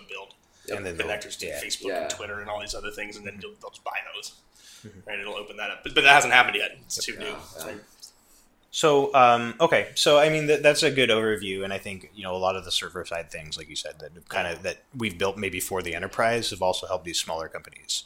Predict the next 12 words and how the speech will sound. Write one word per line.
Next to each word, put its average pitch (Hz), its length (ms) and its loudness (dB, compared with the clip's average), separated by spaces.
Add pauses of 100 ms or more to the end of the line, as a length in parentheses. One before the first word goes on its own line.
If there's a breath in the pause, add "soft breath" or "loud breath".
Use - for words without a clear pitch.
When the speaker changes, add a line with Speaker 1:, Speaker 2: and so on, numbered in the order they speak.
(300 soft breath)
Speaker 1:
Oh, 226 80 4
Speaker 2:
Uh, 135 60 8
Speaker 1:
absolutely. 151 540 2
Speaker 2:
which 127 160 -2
Speaker 1:
Yeah. 131 200 6
Speaker 2:
is 92 180 -4
really 90 280 -2
interesting, 82 640 -4
um, 80 300 -6
in 87 60 -16
terms 85 280 -10
of 73 180 -16